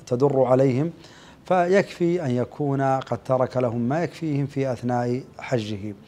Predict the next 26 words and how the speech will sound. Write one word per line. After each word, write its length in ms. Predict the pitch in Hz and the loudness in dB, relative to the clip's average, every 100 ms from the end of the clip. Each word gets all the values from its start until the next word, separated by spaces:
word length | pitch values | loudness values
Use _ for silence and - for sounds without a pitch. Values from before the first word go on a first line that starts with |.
| - - - - | -20 -20 -8 2
إذن 200 | 156 180 | 6 6
القدرة 500 | 180 147 165 156 131 | 2 -4 0 2 2
الأولى 320 | 147 151 151 156 | 0 2 4 4
هي 140 | 135 | 2
القدرة 360 | 131 147 139 127 | 0 2 2 2
المالية، 520 | 127 120 123 127 107 92 - - - - - - - 120 | 2 2 4 4 0 -4 -14 -20 -20 -20 -20 -20 -14 0
بأن 200 | 120 120 | 2 4
يكون 340 | 117 - 139 | 2 2 4
لديه 440 | 127 139 131 139 143 - - | 6 6 4 2 -2 -12 -20
فائض 460 | - 143 170 160 160 156 | 4 6 8 4 2 -2
عن 180 | 131 113 | -4 -6
حاجته 460 | - 120 143 139 131 | -2 0 0 2 2
وعن 160 | 120 | 0
حاجة 280 | 117 127 120 123 | -2 0 0 0
من 200 | 127 131 | 0 2
يمون، 280 | 151 143 - - - - - - | 4 2 2 -10 -20 -20 -8 4
وهذا 240 | 147 220 | 6 8
الفائض 460 | 196 - 208 196 160 | 6 6 8 8 6
لا 120 | 160 | 4
يمكن 380 | 202 190 - 156 | 4 0 -2 -2
أن 120 | 139 | 0
يكون 380 | 127 - 156 135 | 0 0 2 4
لدى 160 | 131 | 4
المرء 300 | 135 143 160 - - - - - - | 4 6 6 4 -16 -20 -20 -20 0
إلا 240 | 170 180 170 | 4 6 6
إذا 480 | 147 139 139 143 | 6 6 4 2